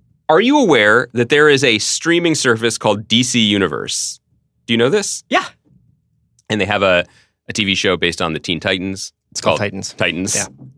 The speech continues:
Speaker 1: They're grown up. They're all grown up now. <laughs> Like the big boy Titans. And it just debuted, and they just, at Comic-Con, they said they're gonna make more of them. And it could be good.
Speaker 2: Mm-hmm.
Speaker 1: I have not seen the show. Um,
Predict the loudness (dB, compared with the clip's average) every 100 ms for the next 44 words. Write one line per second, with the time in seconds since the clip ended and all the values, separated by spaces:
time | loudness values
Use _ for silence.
0 | _ -20 _ -20 -18 -16 -12 -10 -10 -14
1 | _ _ -18 -10 -6 -2 0 2 4 6
2 | 4 2 0 2 0 -4 _ -20 -20 -18
3 | -12 -8 -6 -4 -2 -2 -2 -2 -2 -4
4 | -8 -14 -18 _ _ _ _ _ _ _
5 | 0 0 0 -4 -6 -18 _ -2 2 2
6 | 2 2 2 0 -2 -2 -8 -4 -2 -2
7 | -2 -2 -2 -4 -4 -6 -6 -6 -2 0
8 | 2 0 -2 -2 -8 -20 -20 -12 -4 -2
9 | 0 0 0 -2 -8 _ _ _ _ _
10 | _ -6 -4 -2 -2 -4 -6 -6 -2 0
11 | 0 -2 -2 -6 -6 -12 -12 -20 _ _
12 | _ _ -6 -2 2 0 0 -4